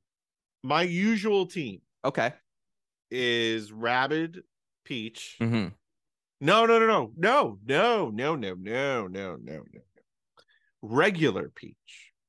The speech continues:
Speaker 2: Okay, you like regular Peach more.
Speaker 1: Regular Peach. My
Speaker 2: Okay.
Speaker 1: usual team is regular Peach, Rabid Luigi, Rabid Mario. That is my,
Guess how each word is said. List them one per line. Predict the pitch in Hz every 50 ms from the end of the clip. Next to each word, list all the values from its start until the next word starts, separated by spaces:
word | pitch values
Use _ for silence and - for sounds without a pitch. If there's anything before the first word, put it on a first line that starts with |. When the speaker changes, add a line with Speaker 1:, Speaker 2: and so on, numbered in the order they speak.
| _ _ _ -
Speaker 2:
Okay, | 151 190 147 160 120
you | 120 120
like | 123 127 113 127
regular | 123 117 113 113 104 98
Peach | - 107 95 - - 92
more. | 85 80 80 101
Speaker 1:
Regular | 120 135 147 143 139 120 104 95
Peach. | - - - 90 - _ - - -
My | 117 113 117
Speaker 2:
Okay. | 123 123 113 185
Speaker 1:
usual | 185 185 202 196 185
team | 170 - - 160 139 120 113 -
is | - 107 101 107
regular | 101 104 107 120 131 135 156 165 165 170 175
Peach, | 170 - 190 180 196 220 - - - - _
Rabid | - 107 110 123 131 135 143 143 160 147
Luigi, | 143 151 147 143 143 139 143 139 131 147 156 160 - _ -
Rabid | 107 110 110 117 120 113 113 120 113
Mario. | 110 104 101 98 95 90 76 67 - _ _ _ _
That | - 113 110 117 113 113
is | 107 113
my, | 107 101 101 101 101 98 98 95